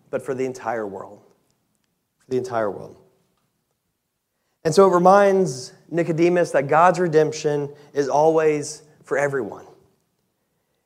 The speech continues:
And it invites us to draw a wider circle around our life, to consider those that we have considered a part of our faith or a part of our community,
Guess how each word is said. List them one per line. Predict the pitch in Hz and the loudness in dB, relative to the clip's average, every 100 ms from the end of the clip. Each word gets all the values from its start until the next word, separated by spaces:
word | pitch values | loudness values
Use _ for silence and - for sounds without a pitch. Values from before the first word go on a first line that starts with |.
| _ - | _ 2
And | 185 | 4
it | 190 | 6
invites | 165 196 208 196 | 8 8 8 4
us | 185 185 175 | 2 2 -4
to | |
draw | 147 151 170 175 170 151 - - | -2 4 6 6 6 2 -4 -6
a | 151 | -2
wider | 139 123 147 165 175 175 | -2 0 2 4 2 0
circle | 170 160 151 139 135 131 127 - _ - | -2 -4 -4 -4 -6 -6 -8 -20 _ -8
around | 127 120 120 113 | -4 -2 -2 -2
our | 113 | -2
life, | 104 92 87 - - _ _ _ _ _ _ _ _ - | -2 -6 -8 -20 -20 _ _ _ _ _ _ _ _ -6
to | |
consider | 156 175 175 208 202 185 170 - - - | -2 0 4 6 8 6 2 -6 -18 0
those | 160 190 190 - | 4 6 6 4
that | 170 160 | 2 2
we | 170 | 0
have | 165 160 | 0 -4
considered | 160 - 165 160 | -8 -4 -2 -2
a | 143 | -4
part | 143 170 170 | 0 2 2
of | 160 | 2
our | 156 | 0
faith | 156 160 156 156 | 0 0 0 0
or | 135 | -4
a | |
part | - 160 | -2 0
of | 151 | 0
our | 147 | -2
community, | 147 143 147 143 143 | -4 -8 -6 -6 -8